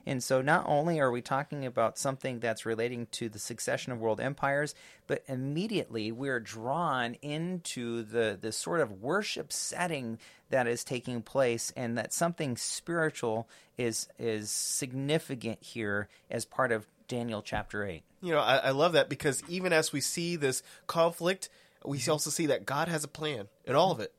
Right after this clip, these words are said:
Speaker 1: Yeah. Well, right away, it kinda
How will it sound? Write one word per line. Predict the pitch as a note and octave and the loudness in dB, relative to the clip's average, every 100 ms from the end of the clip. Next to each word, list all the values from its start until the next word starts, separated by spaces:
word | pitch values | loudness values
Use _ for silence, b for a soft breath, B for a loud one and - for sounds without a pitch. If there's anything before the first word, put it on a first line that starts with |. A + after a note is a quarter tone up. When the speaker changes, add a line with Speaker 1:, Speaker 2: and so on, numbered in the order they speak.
| _ - | _ -14
Speaker 1:
Yeah. | C#3+ F#3 _ _ _ _ _ _ _ B B B B B _ | -14 -14 _ _ _ _ _ _ _ B B B B B _
Well, | - D3+ E3 - _ - - | 4 6 6 4 _ -20 -12
right | C#3+ C3+ D#3+ | 4 8 10
away, | D3+ D3+ E3+ | 10 8 6
it | A#2+ A2 | 4 2
kinda | - C#3 B2+ A#2+ | 0 2 4 4